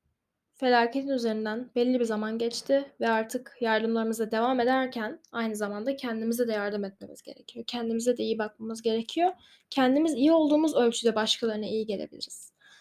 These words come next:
Bundan dolayı artık rutinimizde biraz, biraz daha rutinimize dönmek. Rutinimize dönmek, hep ö-, dönmek dedim ama yeni bir rutin yaratmak da olabilir bu.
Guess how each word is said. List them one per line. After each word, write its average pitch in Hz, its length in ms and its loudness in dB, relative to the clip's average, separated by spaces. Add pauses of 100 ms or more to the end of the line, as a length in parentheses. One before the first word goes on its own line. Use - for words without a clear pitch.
(160)
Bundan 330 360 6
dolayı 240 480 6
artık 240 560 -2
rutinimizde 247 880 4
biraz, 233 460 0 (840)
biraz 359 280 10
daha 277 240 6
rutinimize 254 500 4
dönmek. 208 540 -2
Rutinimize 370 440 6
dönmek, 392 540 2 (460)
hep - 300 2
ö-, 294 340 2
dönmek 359 480 8
dedim 226 240 6
ama 269 400 2
yeni 285 240 4
bir 285 100 4
rutin 285 260 0
yaratmak 226 640 -2
da 202 100 -4
olabilir 208 500 -6
bu. 208 260 -6